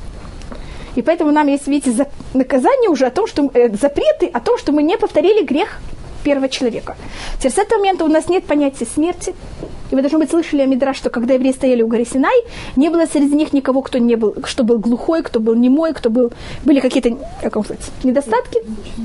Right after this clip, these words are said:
Значит, когда кто-то глухой, значит, у него органы слуха на каком-то уровне как будто, эм, атрофировали и от-, или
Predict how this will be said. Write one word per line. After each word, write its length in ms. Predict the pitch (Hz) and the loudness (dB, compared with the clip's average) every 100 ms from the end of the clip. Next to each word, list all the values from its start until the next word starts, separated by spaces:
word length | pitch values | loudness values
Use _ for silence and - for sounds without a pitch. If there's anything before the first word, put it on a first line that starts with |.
| 220 - - - - - - - - - - - - | -10 -12 -14 -14 -12 -12 -12 -12 -12 -12 -12 -12 -6
Значит, 180 | 254 233 | -4 -2
когда 240 | 269 262 339 | -2 -2 0
кто-то 220 | 359 320 | 0 2
глухой, 380 | 262 311 440 539 - | 0 0 2 0 0
значит, 240 | 302 294 | -2 0
у 40 | 285 | 2
него 360 | 277 311 339 | 2 2 0
органы 440 | - 311 262 254 254 | 2 2 4 2 0
слуха 420 | - 440 - 240 | 0 0 0 0
на 120 | 262 | 0
каком-то 500 | 269 277 440 587 508 - | -2 -2 0 0 -2 2
уровне 360 | 349 277 269 | 4 4 2
как 140 | 285 285 | 2 2
будто, 280 | 370 359 - - - - | 2 0 -4 -10 -14 -2
эм, 340 | 269 233 240 - | 0 2 0 0
атрофировали 600 | 269 392 370 254 220 226 | 0 0 2 0 2 2
и 100 | 269 | 2
от-, 180 | 285 294 | 0 2
или 220 | 311 | 2